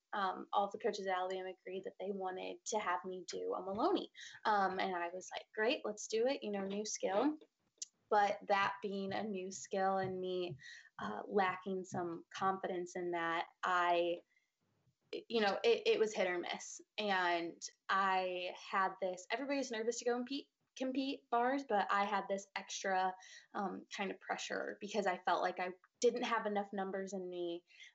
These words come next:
uh, throughout my whole life to be confident enough to catch the high bar, which in reality, I could have caught it every time. It was more of a, a confidence and overthinking it thing. And so then after my sophomore year, um, so we have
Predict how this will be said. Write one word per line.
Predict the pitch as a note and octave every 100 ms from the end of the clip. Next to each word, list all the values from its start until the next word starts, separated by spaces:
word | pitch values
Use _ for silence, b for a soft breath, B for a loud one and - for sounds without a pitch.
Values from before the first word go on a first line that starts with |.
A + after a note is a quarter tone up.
| _
uh, | G#3 F#3 F3 - - _ -
throughout | A3+ G3
my | D3+ -
whole | A#3+ G#3+
life | G3+ F#3 F#3
to | -
be | G3+ -
confident | A3 A3 G3+ F#3+
enough | G3 F3+ -
to | -
catch | D#3+ -
the |
high | F3
bar, | - - - _ _ _ _ - -
which | A#3+ A#3+ -
in | A3+
reality, | G#3+ G#3+ G#3 G3+ F3+ -
I | F#3+
could | F#3+
have | F3+
caught | G3 F3+
it | F3
every | F3+ F3
time. | F3 F3+ F3
It | E3+
was | F#3 F#3 -
more | F3+ F3
of | F3
a, | E3+ E3+ - b b b b
a | G3+
confidence | - F#3 F3 F#3 F#3 F#3
and | F3
overthinking | F3 - F#3 F3 G#2+
it | A2 -
thing. | B3 C#4 D4+ B B B -
And | G#3
so | G#3
then | G3
after | F#3 F#3 G#3+
my | G#3+
sophomore | G3+ G3 G3 G3 F#3+
year, | F3+ F3+ F3+ - -
um, | - -
so | - G#3+
we | A3
have | A#3 A#3+ B3+